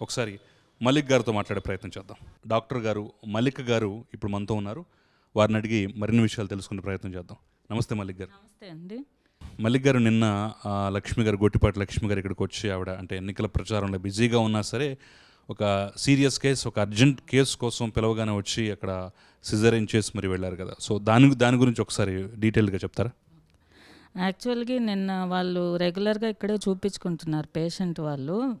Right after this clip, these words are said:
Speaker 2: అబ్బాయిపాలెం నుంచి వెంకటరమణ అనే అమ్మాయి ఇక్కడ డెలివరీ కోసం వచ్చిందండి. నేను సమయానికి అందుబాటులో లేనందువలన ఆమె వెంటనే మేడంకి ఇన్ఫామ్ చేయగా, ప్రచార మధ్య,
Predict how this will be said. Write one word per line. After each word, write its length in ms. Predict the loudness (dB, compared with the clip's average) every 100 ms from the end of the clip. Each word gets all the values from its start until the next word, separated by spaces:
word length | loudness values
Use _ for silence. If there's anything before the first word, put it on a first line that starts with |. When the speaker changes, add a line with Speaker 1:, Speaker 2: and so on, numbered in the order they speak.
| -4
Speaker 2:
అబ్బాయిపాలెం 840 | -4 0 0 0 -2 0 0 0
నుంచి 280 | -2 0 -2
వెంకటరమణ 720 | 0 0 -2 0 -2 0 0
అనే 240 | 0 0
అమ్మాయి 600 | 0 0 0 0 2 0 -2 _ -20 -20 -12 -10
ఇక్కడ 540 | -2 2 2 2 0
డెలివరీ 460 | 0 0 0 0 0
కోసం 420 | 0 -2 -2 -2
వచ్చిందండి. 680 | -2 -2 0 0 0 0 0
నేను 360 | 2 2 0
సమయానికి 640 | 0 -2 0 2 2 2 0
అందుబాటులో 600 | 0 0 2 2 2 0
లేనందువలన 920 | 2 2 2 0 -2 -4 -4 -2 -2 -4 _ -20 -16 -2
ఆమె 280 | 0 2 2 2 2 0 0 -2
వెంటనే 380 | 0 0 0 0
మేడంకి 560 | 2 2 4 2 0 0
ఇన్ఫామ్ 400 | -2 0 0 0
చేయగా, 460 | 0 0 0 0 -2 -8 -20 _ 0
ప్రచార 400 | 2 4 4 4
మధ్య, 580 | 0 0 0 2 2